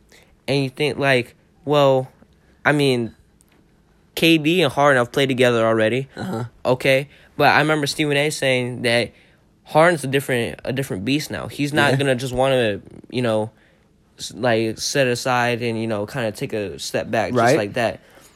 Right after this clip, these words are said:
Speaker 1: He, he's gonna wanna be the leader now. He's
Speaker 2: Right.
Speaker 1: gonna be one to be, you know, that guy for
Speaker 2: Right.
Speaker 1: the Nets. K D is a different animal too now.
Speaker 2: Right.
Speaker 1: He's, he's still gonna be,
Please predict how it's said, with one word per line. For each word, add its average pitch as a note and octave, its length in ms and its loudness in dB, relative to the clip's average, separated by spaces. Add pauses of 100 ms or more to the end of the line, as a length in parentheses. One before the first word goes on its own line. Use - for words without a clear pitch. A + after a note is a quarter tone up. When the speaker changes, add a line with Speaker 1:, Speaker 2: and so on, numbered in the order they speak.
(180)
Speaker 1:
He, E3+ 300 -2
he's F3 260 -4
gonna B2+ 380 -2
wanna B2 220 -2
be A#2+ 120 -4
the A2 120 -4
leader A2 260 -4
now. G2+ 240 -8
He's - 220 -4
Speaker 2:
Right. A#2 80 0
Speaker 1:
gonna A#2+ 120 -2
be A2+ 160 -6
one A2+ 400 -4 (260)
to A#2+ 200 -6
be, A2 420 -8
you A#2+ 140 -8
know, G2+ 140 -6
that A2 280 -2
guy G#2+ 380 -2
for - 120 -14
Speaker 2:
Right. A2+ 300 0 (160)
Speaker 1:
the A2+ 120 -10
Nets. A2 440 -6 (720)
K C#3+ 240 0
D D#3+ 420 -2
is A#2+ 100 -6
a C3 40 -2
different B2+ 300 -4
animal A2+ 340 -4
too D3+ 200 -6
now. A2+ 380 -4
Speaker 2:
Right. A2+ 320 -4
Speaker 1:
He's, D3 280 0
he's D#3+ 260 -2
still C3 220 0
gonna A#2+ 180 -2
be, A#2 180 -2